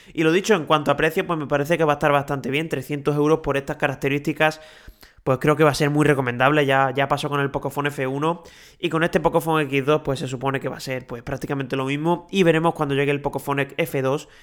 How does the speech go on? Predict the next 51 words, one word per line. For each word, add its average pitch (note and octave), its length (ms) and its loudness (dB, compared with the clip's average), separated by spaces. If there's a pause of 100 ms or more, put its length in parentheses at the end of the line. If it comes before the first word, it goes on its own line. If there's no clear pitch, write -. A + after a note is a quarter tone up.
(320)
pues A#2 240 -2
si, A#2+ 540 -8
si - 160 -10
acaba - 340 -10
siendo C#3+ 360 -2
un C#3 140 0
teléfono C#3 680 2
bastante C#3 360 -2
pepino D3 480 0
con, B2+ 380 -6
con C3+ 140 -4
un C3+ 100 -6
precio C#3 380 -2
muy C3+ 160 -2
ajustado, C#3 540 -2
que C#3 80 -2
es C3 40 0
lo C3 80 0
que C3 100 -6
se C3+ 180 -6
le C3 120 -4
presupone C3+ 480 -6
que, C3 260 -8
que C#3 120 -6
va C#3 80 -4
a - 20 -4
llegar. F#3+ 320 -2 (720)
Y F#3 160 2
bueno, A#3 340 2
para E3+ 200 4
finalizar E3+ 480 2
vamos A3+ 220 0
a - 20 4
acabar G3+ 260 4
a G3+ 60 6
hablar G3 320 4
de, E3+ 320 0
bueno, F#3 200 2
vamos D#3+ 220 4
a F#3 40 6
acabar E3+ 320 4
hablando E3+ 640 0 (480)
de D#3+ 280 2
otro D#3+ 240 4
plegable, F3 540 6
que C3 260 -2
no C3+ 180 -2
solo D3+ 280 2
es D3+ 60 0
el C#3 260 0
Huawei, C#3 560 0